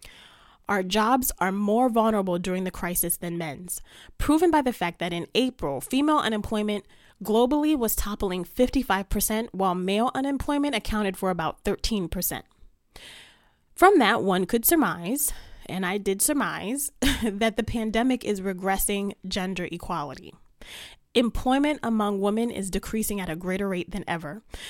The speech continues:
So when I hear Donald say some B S in one, at one of his rallies that he's getting our husbands back to work, my blood boils. Get me back to work.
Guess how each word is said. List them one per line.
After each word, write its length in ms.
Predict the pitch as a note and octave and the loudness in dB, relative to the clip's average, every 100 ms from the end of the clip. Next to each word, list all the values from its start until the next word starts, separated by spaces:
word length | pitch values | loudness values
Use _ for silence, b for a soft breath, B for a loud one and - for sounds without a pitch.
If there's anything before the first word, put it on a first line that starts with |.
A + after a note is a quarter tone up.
| B B | B B
So 140 | G#3+ | 2
when 120 | B3+ | 4
I 120 | C#4+ C4+ | 4 2
hear 180 | A#3 | 0
Donald 640 | G#3 F#3+ F#3 A3+ C4+ C#4+ - | 0 0 0 2 2 0 0
say 200 | - G#3 | 0 0
some 220 | - G#3 | 0 -2
B 220 | G3 G#3 | 0 0
S 380 | F#3+ F#3 - - - b b | 0 0 -2 -4 -10 b b
in 160 | A3+ G#3 | -2 0
one, 200 | G#3 F#3+ - | 0 -2 -4
at 180 | G3 | -4
one 160 | G3+ G#3+ | 0 0
of 60 | G#3 | 0
his 180 | G3+ | -2
rallies 520 | F#3+ F3+ F#3 G#3+ A3+ G3+ | -2 0 0 0 -2 -4
that 180 | G3+ | -4
he's 220 | - A#3 G3 | -2 -4 -2
getting 320 | G#3+ G#3+ G#3 | 0 0 0
our 160 | E3+ | -2
husbands 640 | E3+ E3+ G#3+ G#3+ A3 A#3 G#3 | -4 -2 -2 -2 0 -2 0
back 200 | G#3 G3 | -2 -4
to 100 | - | -4
work, 460 | G3+ G#3 C#4 - - - | 0 0 0 -6 -16 -6
my 200 | A3 G3 | -4 -2
blood 400 | F#3+ G3+ G3+ G3+ _ | 0 0 0 -2 _
boils. 840 | E3+ F3 F#3+ F#3 C3 - - - - _ _ _ _ _ | -8 -2 0 0 -6 -10 -10 -10 -10 _ _ _ _ _
Get 240 | - C#4+ - | 2 2 2
me 220 | C4 D#4+ | 2 4
back 200 | A3 - | 2 -2
to 100 | - | -6
work. 360 | D#3+ - - | -8 -10 -16